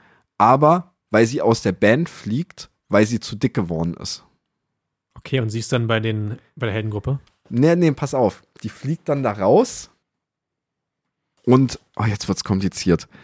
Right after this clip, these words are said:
Speaker 1: Denn irgendwie kommt sie in so ein Liebesdreieck mit so jemand, mit einem der Ka-, äh, Kaijins,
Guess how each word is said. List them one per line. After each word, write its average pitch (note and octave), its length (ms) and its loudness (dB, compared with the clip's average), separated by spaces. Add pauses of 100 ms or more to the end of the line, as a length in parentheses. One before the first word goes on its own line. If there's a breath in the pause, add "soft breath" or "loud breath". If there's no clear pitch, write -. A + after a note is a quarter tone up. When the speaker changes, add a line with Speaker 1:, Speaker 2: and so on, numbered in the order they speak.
(1120 soft breath)
Speaker 1:
Denn B2 120 4
irgendwie F3+ 600 4
kommt D#3+ 280 2
sie C#3+ 120 0
in C3 80 4
so B2 100 4
ein A#2 80 6
Liebesdreieck A#2+ 1040 2
mit A2+ 160 -2
so A2 120 2
jemand, A2+ 680 0
mit G#2 220 -4
einem G#2+ 280 2
der F#2+ 120 2
Ka-, - 360 -4
äh, G2 120 -2
Kaijins, D3 720 0